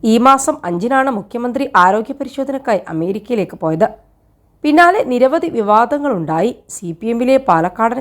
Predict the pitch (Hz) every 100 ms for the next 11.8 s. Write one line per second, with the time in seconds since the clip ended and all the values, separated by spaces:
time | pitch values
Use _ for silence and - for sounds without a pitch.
0 | 220 190 196 233 226 165 165 156 - 160
1 | 160 180 208 - _ _ _ - 302 349
2 | 415 415 381 - 254 262 302 349 320 330
3 | 339 240 214 269 226 202 214 240 269 269
4 | 233 196 151 196 220 _ _ _ _ -
5 | 190 220 262 269 180 196 214 254 254 262
6 | 254 - _ _ _ - 175 175 208 240
7 | 262 254 262 - 262 254 254 254 247 -
8 | _ - 185 185 196 240 - 165 160 202
9 | 202 240 240 - - 165 185 - 160 -
10 | 196 233 - 165 165 180 233 277 - _
11 | _ _ _ _ _ - 262 285